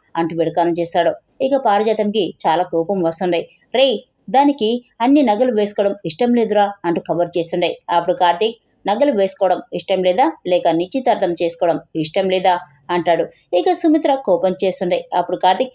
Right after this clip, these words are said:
"లేకపోతే ఏంటి చిన్న మేడం గారు, ఏడు వారాల నగలు అంటే ఎవరైనా ఇష్టంతో వేసుకుంటారు, కానీ వద్దంటే ఎలా? అవతల పెళ్లి వాళ్ళు ఏమనుకుంటారు? ఇన్ని కోట్లకి ఏకైక వారసురాలు, కనీసం ఒంటి మీద కోటి రూపాయల నగలైనా లేవా అని అందరూ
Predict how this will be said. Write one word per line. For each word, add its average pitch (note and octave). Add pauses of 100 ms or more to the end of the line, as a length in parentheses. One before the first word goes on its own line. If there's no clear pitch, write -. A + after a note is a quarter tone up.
(240)
"లేకపోతే A3+
ఏంటి G3+
చిన్న F#3
మేడం F#3
గారు, E3+ (260)
ఏడు C#4
వారాల G3+
నగలు F#3
అంటే E3+ (140)
ఎవరైనా G#3 (160)
ఇష్టంతో G3+
వేసుకుంటారు, E3+ (300)
కానీ E4+
వద్దంటే A#3
ఎలా? B3 (320)
అవతల C4+
పెళ్లి G3
వాళ్ళు F#3+
ఏమనుకుంటారు? A3+ (220)
ఇన్ని D#4
కోట్లకి C#4+ (180)
ఏకైక B3
వారసురాలు, F#3+ (260)
కనీసం D4+
ఒంటి A#3
మీద G#3 (100)
కోటి B3
రూపాయల G3+ (300)
నగలైనా B3
లేవా G3 (220)
అని F#3 (180)
అందరూ A3+